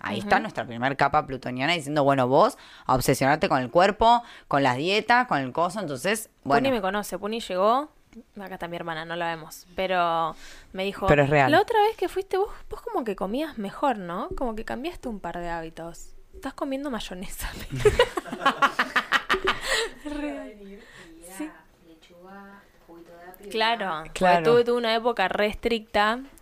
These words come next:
Speaker 2: que fue así.
Speaker 1: Le había dado
Speaker 2: Que
Speaker 1: la
Speaker 2: hice,
Speaker 1: obsesión.
Speaker 2: fue como hice el primer detox más grande de mi vida. Em, así que está ahí esa herida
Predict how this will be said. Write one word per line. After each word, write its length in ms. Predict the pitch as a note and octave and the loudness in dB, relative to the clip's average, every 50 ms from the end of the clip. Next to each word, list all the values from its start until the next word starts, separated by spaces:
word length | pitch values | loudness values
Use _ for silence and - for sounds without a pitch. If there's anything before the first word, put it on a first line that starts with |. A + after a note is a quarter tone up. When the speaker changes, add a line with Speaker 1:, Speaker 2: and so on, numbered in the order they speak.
| - - | -12 -6
Speaker 2:
que 180 | - G3 F3+ D3+ | -2 -2 -2 -2
fue 160 | - - E3+ | 0 0 0
así. 320 | E3+ - - B3 A#3+ - - - _ - - _ _ - _ - | 0 2 0 0 0 0 -4 -12 _ -20 -20 _ _ -20 _ -4
Speaker 1:
Le 60 | C#3 | -2
había 240 | C#3 C#3+ C#3+ C#3+ C#3+ | 0 0 2 2 4
dado 200 | C#3+ C#3+ D3 D3 | 4 6 4 4
Speaker 2:
Que 200 | C#3+ - E3+ E3 | 4 2 0 2
Speaker 1:
la 160 | - D3 C3+ | 4 4 6
Speaker 2:
hice, 20 | C3+ G#3+ G#3 G#3 G3+ | 6 6 6 6 6
Speaker 1:
obsesión. 420 | G3 - - - F3 E3 D#3 D3 C#3 | 6 4 4 4 4 4 4 2 0
Speaker 2:
fue 220 | - F#3+ F#3 G3+ | 0 0 0 2
como 260 | G3+ G#3+ G#3 F#3+ F3 F3 | 0 0 0 0 -2 -4
hice 360 | F3+ F3 - G3 F#3+ F#3 - - | -4 -4 -4 -2 -2 -2 -2 -4
el 220 | - E3+ F3+ F#3 F#3 | -4 -4 -4 -4 -4
primer 420 | - F#3 F#3 F3+ F3+ F3+ F3+ F#3 | -6 -8 -6 -4 -4 -2 -2 -2
detox 460 | F3+ F3+ F3+ - G3 F#3 F3+ - - | -2 -4 -4 -2 -4 -4 -4 -6 -10
más 120 | F3+ E3+ E3 | -10 -10 -6
grande 260 | E3+ E3+ E3+ F3+ F#3 F3+ | -6 -6 -4 -4 -4 -2
de 260 | E3+ E3+ F3 - - _ _ | -2 -2 -4 -4 -6 _ _
mi 420 | F3+ F3 E3 D#3+ D#3+ D#3+ D#3 D3+ C#3+ | -20 -20 -18 -18 -14 -12 -10 -10 -8
vida. 440 | - - - - - - - - - - - - - - - - _ | -8 -6 -6 -4 -4 -4 -6 -6 -10 -16 -20 -20 -18 -18 -20 -20 _
Em, 760 | - - F#3 F3+ F3 E3+ E3 E3 D#3+ D#3+ D#3+ D#3+ E3 D#3+ E3 - - | -2 0 0 2 2 0 -2 -4 -4 -6 -8 -8 -10 -14 -14 -10 -10
así 240 | D3+ - - G3 | -8 -6 -6 -4
que 120 | F#3 G3 G3 - | -2 -2 -2 -2
está 260 | - - - - G#3 G3+ | -4 -8 -2 0 2 2
ahí 320 | F#3+ F3 E3 D#3 D3 D#3 - | 2 2 -2 -6 -12 -16 -12
esa 280 | - E3+ D#3+ - F3 D#3+ | -12 -10 -8 -6 -8 -8
herida 460 | D#3+ D#3+ D#3 D#3 D3+ D3 C#3+ D#3+ - | -8 -8 -10 -6 -6 -6 -6 -6 -8